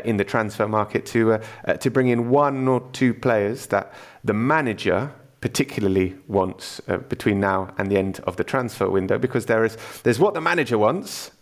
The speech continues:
and then there's what the president wants, and things have to align. I think the president would be quite happy to get Neymar back. That is not going to happen, uh, for a, for a number of reasons, not least because I don't think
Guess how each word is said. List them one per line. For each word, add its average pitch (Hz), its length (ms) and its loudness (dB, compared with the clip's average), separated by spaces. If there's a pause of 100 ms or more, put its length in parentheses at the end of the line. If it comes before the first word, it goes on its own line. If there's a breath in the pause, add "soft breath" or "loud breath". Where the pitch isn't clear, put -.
and 107 80 4
then 107 80 2
there's 104 120 0
what 101 120 0
the 90 80 -2
president 127 460 0
wants, - 460 -2 (360 loud breath)
and 110 120 0
things 117 220 2
have - 220 -4
to 104 120 2
align. 104 560 0
I - 60 -4
think - 160 -2
the 107 60 2
president 110 480 0
would 92 100 -2
be 104 60 2
quite 113 260 0
happy 110 320 -2 (280 loud breath)
to 135 100 2
get 123 160 0
Neymar 120 600 4
back. - 440 -2 (800)
That 127 280 2
is 127 320 0
not 117 320 0
going 131 180 0
to 113 60 0
happen, 101 420 -6 (120)
uh, 92 300 4
for 104 280 4
a, - 160 2
for 110 140 2
a 101 40 2
number 120 300 0
of 95 80 0
reasons, 101 420 2
not 110 140 0
least 127 240 0
because - 280 -2
I 95 80 -2 (140)
don't 107 320 2
think - 360 -4